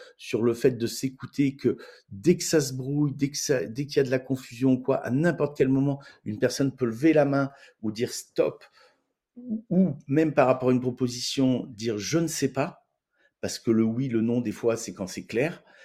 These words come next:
il y a des fois, c'est pas clair, et, et, et il y a vraiment, euh, une attention particulière, euh, dans nos stages,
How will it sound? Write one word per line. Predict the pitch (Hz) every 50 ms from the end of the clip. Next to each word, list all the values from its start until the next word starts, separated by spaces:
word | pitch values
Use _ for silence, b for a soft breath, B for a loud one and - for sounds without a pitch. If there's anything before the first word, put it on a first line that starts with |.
| b b -
il | 95 104
y |
a | 101
des | 98 98
fois, | - - 123
c'est | - - - -
pas | - 90
clair, | - - 120 127 147 156 151 B B B B B _
et, | - 104 113
et, | - - 117 113 120 - - 127
et |
il | 117
y | 120 120
a | 117
vraiment, | 113 - - 151 160 175 180 185 202 262 - B B B B B _ -
euh, | 107 110 120 127
une | 135 135 151
attention | 156 151 151 156 151 - - 156
particulière, | 151 143 123 - - - - - 131 127 123 135 147 175 185 156 131
euh, | 123 120 120
dans | 113 123 120
nos | 117 123
stages, | 120 - - - 135 151 175 220 - - B